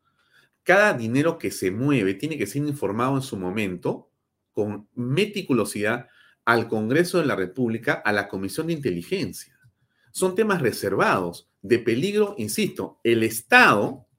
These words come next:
el Estado tiene que protegerse, el Estado, territorio,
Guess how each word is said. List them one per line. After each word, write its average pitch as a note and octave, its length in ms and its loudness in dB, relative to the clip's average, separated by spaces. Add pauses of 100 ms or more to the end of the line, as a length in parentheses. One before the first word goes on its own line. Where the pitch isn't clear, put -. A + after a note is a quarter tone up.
(140)
el A2 160 2
Estado G#2+ 640 0 (540)
tiene G3 200 0
que F3+ 100 6
protegerse, - 1040 -2 (120)
el G#2+ 140 -4
Estado, F#2+ 600 -2 (760)
territorio, G2+ 760 2